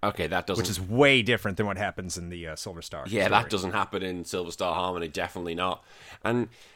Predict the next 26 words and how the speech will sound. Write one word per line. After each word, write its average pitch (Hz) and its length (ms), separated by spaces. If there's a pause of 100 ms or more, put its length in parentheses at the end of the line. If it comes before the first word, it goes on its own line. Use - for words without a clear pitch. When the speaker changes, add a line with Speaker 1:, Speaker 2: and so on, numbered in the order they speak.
(160)
Speaker 1:
'cause, 139 160
it, 139 180
yeah, 143 220 (180)
the 127 140
half, 143 300
maybe 143 340
the, 123 160 (180)
to - 180
make 104 240
it 92 200
fit, - 400
they, 95 120
they 90 280
realised, 90 520
"Oh, 85 100
maybe 85 320
we 85 100
just 85 160
need 87 100
to 82 80
change 82 300
the 82 60
plot 82 300
in 82 80
some 80 300
way." 80 300